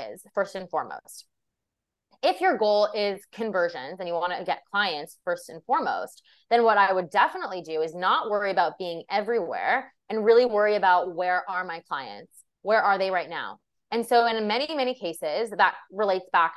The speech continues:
to, you know, what we spoke about when it comes to knowing your audience.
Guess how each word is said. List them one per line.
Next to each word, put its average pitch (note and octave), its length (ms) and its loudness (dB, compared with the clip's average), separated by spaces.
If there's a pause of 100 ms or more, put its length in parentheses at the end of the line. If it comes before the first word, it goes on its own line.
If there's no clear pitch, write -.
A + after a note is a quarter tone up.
to, G3 100 -10
you F3 320 -6
know, F3 80 -6
what D3+ 100 -2
we E3+ 80 -6
spoke E3 240 -6
about D#3+ 200 -2
when D#3 100 -8
it E3 80 -14
comes D#3+ 160 -14
to D#3 60 -14
knowing D3+ 180 -8
your D#3 100 -10
audience. G#3 560 0